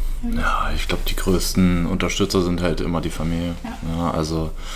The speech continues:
Speaker 2: ich glaub, wenn die dann nicht dahinter stehen, dann kannst du das auch nicht so ausüben.
Speaker 1: Wird's schwer, oder?
Speaker 2: Ja,
Speaker 1: Ja.
Speaker 2: und ich glaub, dass, ähm,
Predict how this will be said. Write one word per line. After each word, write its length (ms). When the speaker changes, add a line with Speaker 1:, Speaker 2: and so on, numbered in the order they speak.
Speaker 2:
ich 80
glaub, 140
wenn 120
die 120
dann 160
nicht 180
dahinter 320
stehen, 480
dann 300
kannst 300
du 40
das 300
auch 200
nicht 160
so 120
ausüben. 600
Speaker 1:
Wird's 240
schwer, 300
oder? 260
Speaker 2:
Ja, 300
Speaker 1:
Ja. 80
Speaker 2:
und 100
ich 140
glaub, 260
dass, 380
ähm, 580